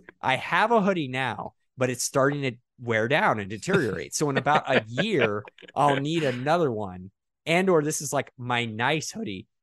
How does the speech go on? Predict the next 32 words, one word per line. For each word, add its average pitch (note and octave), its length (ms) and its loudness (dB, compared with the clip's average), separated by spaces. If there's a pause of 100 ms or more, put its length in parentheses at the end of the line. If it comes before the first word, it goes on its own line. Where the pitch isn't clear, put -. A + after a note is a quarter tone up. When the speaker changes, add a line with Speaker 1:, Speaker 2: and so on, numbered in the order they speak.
(220)
Speaker 2:
That, - 200 -6 (760)
again, D#3+ 300 0
what E3 140 -2
am C#4 100 -2
I G3+ 100 -2
th-, - 120 -10 (100)
what C3 300 0
was C#4+ 100 0
I F3+ 60 6
Speaker 1:
Just, D3 180 4
Speaker 2:
thinking? D3+ 260 0
Speaker 1:
just E3+ 240 6
trying D#3+ 320 6
to D#3 80 4
justify F#3 760 2
Speaker 2:
Sheer, A#3 60 4
Speaker 1:
your, - 280 -2
your C3+ 260 -4
Speaker 2:
yeah, F3 180 4
Speaker 1:
want. - 120 -6
<laughs> C3+ 60 -10
Speaker 2:
sheer G3 520 2
justification D3+ 920 -4
and A#2 240 -8
sheer C3+ 380 -2
impulse A#2 400 -2
buy F#2 260 -4
when A2+ 160 -8
you're A#2 120 -6
Speaker 1:
Yep. B2 80 0
Speaker 2:
having A#2 160 0
those, G#2 280 -10